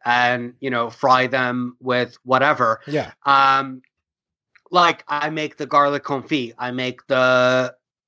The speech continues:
Speaker 1: and to be honest, I also saute the onions for ages. So,
Speaker 2: Yeah.
Speaker 1: like, I will chop up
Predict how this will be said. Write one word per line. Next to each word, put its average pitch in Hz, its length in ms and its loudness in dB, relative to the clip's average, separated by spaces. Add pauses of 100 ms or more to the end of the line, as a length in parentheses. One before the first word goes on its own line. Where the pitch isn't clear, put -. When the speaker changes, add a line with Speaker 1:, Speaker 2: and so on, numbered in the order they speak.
(100)
Speaker 1:
and 156 180 0 (260)
to 156 120 -4
be 151 100 4
honest, 220 380 2
I 139 140 2
also 180 300 2
saute 170 340 0
the 156 140 0
onions 131 600 -2 (120)
for 123 500 0 (140)
ages. 127 600 -2 (120)
So, 139 200 2
Speaker 2:
Yeah. 131 60 -2
Speaker 1:
like, 127 360 2 (100)
I 135 140 2
will 151 260 -2
chop 139 400 0
up 127 280 0